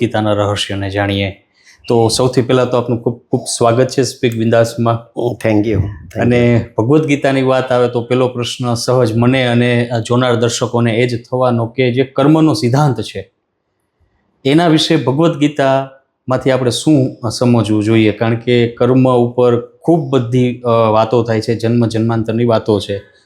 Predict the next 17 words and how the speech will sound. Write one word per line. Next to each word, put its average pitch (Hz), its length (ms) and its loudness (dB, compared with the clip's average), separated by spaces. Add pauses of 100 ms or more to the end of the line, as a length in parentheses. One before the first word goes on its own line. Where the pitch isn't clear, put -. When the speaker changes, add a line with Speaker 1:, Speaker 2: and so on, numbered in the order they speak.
(120)
Speaker 1:
તો 107 60 0
આપની 120 260 0
પાસેથી 123 380 -2
ખાસ 120 220 -2
અત્યારે 117 460 0 (380)
ભગવદ્ 147 380 0
ગીતાના 131 320 -2
સંદર્ભમાં 113 640 -2
કર્મનો 123 340 0
સિદ્ધાંત 117 360 0
શું 104 200 -8
છે 101 100 -4
એ 95 40 -2
સમજવું 98 460 -12
છે. - 180 -14
Speaker 2:
હમ. 85 260 -4 (880)
અ, 113 300 2